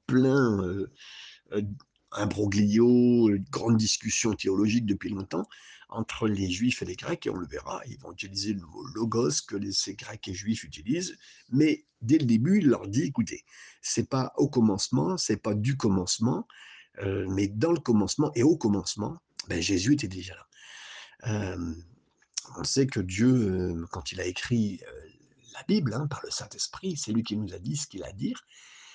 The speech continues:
Il a pas dit, ben voilà, euh, ce n'est pas une autobiographie de lui-même en disant, euh,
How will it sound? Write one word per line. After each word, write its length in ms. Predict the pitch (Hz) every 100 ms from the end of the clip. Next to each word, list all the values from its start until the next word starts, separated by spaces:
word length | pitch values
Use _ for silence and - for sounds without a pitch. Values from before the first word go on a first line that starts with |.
| - _
Il 160 | 123 123
a 60 |
pas 160 | 107 104
dit, 280 | 98 147 160
ben 180 | 101 87
voilà, 300 | 92 107 110 92
euh, 200 | 82 71 55 50 50 50 -
ce 180 | - 101
n'est 100 | 98
pas 120 | 104
une 140 | 107 107
autobiographie 720 | 113 98 104 95 95 - 107
de 80 | 98
lui-même 400 | 92 95 110 131
en 100 | 107
disant, 560 | 90 92 104 107 98
euh, 100 | 82